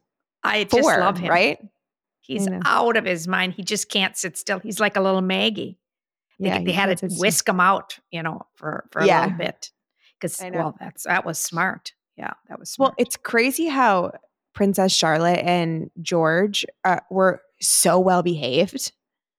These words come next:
Speaker 1: Yes. Yeah. Well, they're older. They're leaving
Speaker 2: Still,
Speaker 1: her.
Speaker 2: like,
Speaker 1: It does. Th-,
Speaker 2: this
Speaker 1: those, those years make a big difference, you know, but she, and wasn't she beautiful, that little Charlotte, Princess
Speaker 2: Yeah, so
Speaker 1: Charlotte?
Speaker 2: cute.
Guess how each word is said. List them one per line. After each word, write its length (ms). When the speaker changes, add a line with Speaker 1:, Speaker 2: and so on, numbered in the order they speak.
Speaker 1:
Yes. 420
Yeah. 180
Well, 120
they're 200
older. 480
They're 120
leaving 20
Speaker 2:
Still, 520
Speaker 1:
her. 60
Speaker 2:
like, 180
Speaker 1:
It 100
does. 240
Th-, 180
Speaker 2:
this 220
Speaker 1:
those, 280
those 300
years 320
make 200
a 60
big 240
difference, 640
you 100
know, 260
but 220
she, 360
and 200
wasn't 360
she 260
beautiful, 540
that 200
little 180
Charlotte, 640
Princess 340
Speaker 2:
Yeah, 140
so 200
Speaker 1:
Charlotte? 120
Speaker 2:
cute. 280